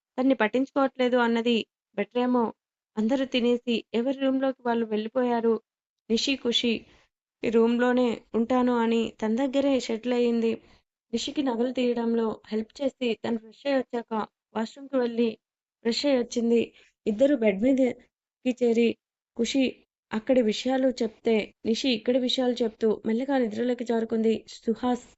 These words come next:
తన ఫోన్లో నిషి ఫోటోలని స్క్రోల్ చేసి చూస్తూ, ఇకపై తను అన్నకి కాబోయే భార్య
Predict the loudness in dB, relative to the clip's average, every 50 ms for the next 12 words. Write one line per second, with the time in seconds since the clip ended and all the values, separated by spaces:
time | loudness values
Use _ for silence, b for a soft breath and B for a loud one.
0 | _ _ _ _ _ _ _ _ -2 0 0 0 0 -2 -2 0 2 4 4 4
1 | 2 0 -6 _ _ _ _ _ _ _ -4 -2 0 0 0 0 0 -2 -2 0
2 | 0 2 2 2 2 2 2 0 0 -2 -6 _ _ _ _ _ _ _ _ _
3 | _ _ _ _ _ 0 2 2 2 2 2 2 0 0 0 -2 -2 -2 -2 -2
4 | -4 -4 -4 -4 -2 -2 0 0 0 -2 -6 _ _ _ -8 -4 -4 -2 0 2
5 | 0 0 0 -2 -6 _ _ -4 0 2 2 2 0 -2 -2 -4 -4 -4 -6 -4
6 | -2 -4 -2 0 2 2 2 2 2 0 -2 0 0 0 0